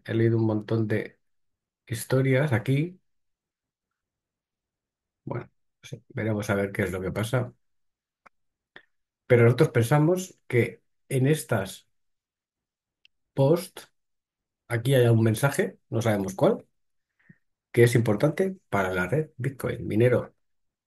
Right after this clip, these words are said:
sea, lo, estos movimientos de Bitcoins antiguos son una señal curiosa. Hay que estar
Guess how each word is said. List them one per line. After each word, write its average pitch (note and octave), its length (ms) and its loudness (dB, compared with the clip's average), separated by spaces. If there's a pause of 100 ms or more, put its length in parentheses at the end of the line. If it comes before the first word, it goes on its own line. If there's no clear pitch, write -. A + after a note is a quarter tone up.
(160)
sea, A#2+ 160 -2
lo, A#2 160 -2
estos D#3+ 280 2
movimientos G#2+ 580 4
de G#2+ 80 2
Bitcoins A2 340 0
antiguos F3 680 -2 (200)
son C3 200 -2
una G#2 100 2
señal C#3 380 -2 (180)
curiosa. B2 580 -4 (880)
Hay A2+ 100 -2
que A2 80 0
estar C3 320 -2